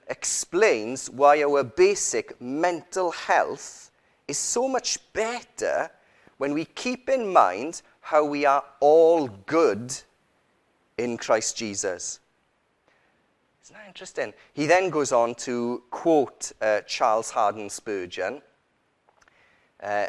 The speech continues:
from his, uh, morning and evening devotional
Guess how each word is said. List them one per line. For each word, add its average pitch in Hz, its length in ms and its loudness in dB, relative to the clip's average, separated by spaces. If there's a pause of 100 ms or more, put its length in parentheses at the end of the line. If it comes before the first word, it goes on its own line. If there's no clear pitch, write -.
from 123 320 2
his, 120 460 -4
uh, 110 280 0
morning 123 760 0
and 117 160 -6
evening 110 480 -10
devotional 104 760 -6